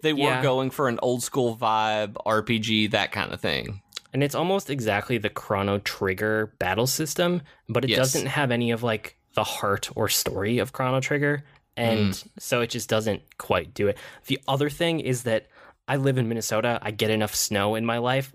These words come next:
Speaker 2: I don't wanna spend an entire, however long that game is, trudging through snow.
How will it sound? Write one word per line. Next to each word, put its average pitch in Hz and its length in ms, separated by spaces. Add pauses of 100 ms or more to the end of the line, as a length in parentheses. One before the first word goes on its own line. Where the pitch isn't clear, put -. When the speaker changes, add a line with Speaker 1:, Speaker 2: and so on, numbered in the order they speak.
Speaker 2:
I - 80
don't 117 180
wanna 127 180
spend 110 420
an 107 120
entire, 107 540
however 101 440
long 98 300
that 98 160
game 101 220
is, 120 280 (220)
trudging 101 440
through 98 160
snow. - 400